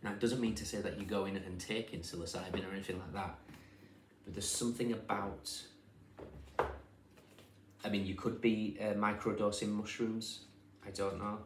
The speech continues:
but there's a message in psilocybin. Commune. Communing with the sacred, connecting to otherworldly energy, remote viewing, regeneration through union, coming together with a tribe,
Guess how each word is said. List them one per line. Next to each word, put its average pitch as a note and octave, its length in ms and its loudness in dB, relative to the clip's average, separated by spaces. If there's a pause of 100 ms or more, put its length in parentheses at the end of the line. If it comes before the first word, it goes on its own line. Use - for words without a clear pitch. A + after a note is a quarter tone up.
(1300)
but E2 100 -2
there's G2 180 -2
a G#2 40 -4
message G#2 400 -2
in F2 60 -2
psilocybin. F2+ 840 -2 (200)
Commune. F#2 540 2 (680)
Communing C3+ 420 10
with B2 160 6
the A#2 60 0
sacred, A#2+ 640 4
connecting A#2+ 460 2
to A#2 120 0
otherworldly G#2 680 2
energy, A2+ 480 2
remote G2 460 2
viewing, A2 500 2
regeneration G#2 840 2
through F2+ 220 0
union, G#2+ 640 0
coming A#2+ 260 0
together F#2+ 440 0
with F#2+ 200 -4
a - 40 -4
tribe, G#2 480 2